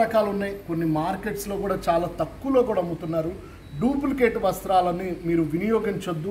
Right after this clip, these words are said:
ఇలాంటి నమ్మకమైన క్వాలిటీ మన్నిగ్గా ఉన్నటువంటి మన జోరాలో మంచి నాణ్యమైన క్వాలిటీ గ్యారంటీతో కూడుకున్నటువంటి ప్రైస్ కూడా వన్ సెవెన్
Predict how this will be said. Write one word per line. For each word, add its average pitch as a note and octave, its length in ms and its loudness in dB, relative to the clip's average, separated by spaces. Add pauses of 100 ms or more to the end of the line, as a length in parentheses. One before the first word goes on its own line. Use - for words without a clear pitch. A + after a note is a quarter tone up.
(160)
ఇలాంటి G#3 380 2 (420)
నమ్మకమైన G3+ 640 0 (160)
క్వాలిటీ F#3+ 440 2 (120)
మన్నిగ్గా F#3+ 460 -2 (500)
ఉన్నటువంటి F#3+ 540 -2 (760)
మన A3 120 4 (180)
జోరాలో F#3+ 440 4 (540)
మంచి F#3 260 -4 (140)
నాణ్యమైన F3+ 480 -2 (160)
క్వాలిటీ G3 420 2 (200)
గ్యారంటీతో A#3+ 600 4 (120)
కూడుకున్నటువంటి E3 800 -4 (460)
ప్రైస్ B3+ 340 6 (120)
కూడా A#3 160 6 (140)
వన్ B3+ 140 4 (120)
సెవెన్ A#3 320 2